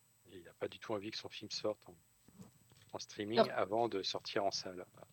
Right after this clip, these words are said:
Speaker 2: Mm. Alors que hier, là, j'entendais, euh, Maïwenn, euh, qui a, qui a sorti A D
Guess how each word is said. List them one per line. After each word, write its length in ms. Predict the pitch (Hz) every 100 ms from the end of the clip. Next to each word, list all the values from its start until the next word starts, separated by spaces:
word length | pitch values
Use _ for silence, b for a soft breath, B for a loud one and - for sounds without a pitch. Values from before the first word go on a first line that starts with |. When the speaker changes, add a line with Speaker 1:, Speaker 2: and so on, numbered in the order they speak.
| -
Speaker 2:
Mm. 120 | 240 226 - _ _ 226
Alors 180 | 226
que 80 | 240
hier, 340 | 247 233 285 262
là, 100 | 233
j'entendais, 560 | 226 214 226 220 220
euh, 60 | 202
Maïwenn, 640 | 208 214 220 269 285 208 - -
euh, 260 | 185 180 185
qui 140 | 190
a, 460 | 175 170 - - -
qui 100 | 196
a 40 |
sorti 400 | - 185 - 208 -
A 60 |
D 100 | 190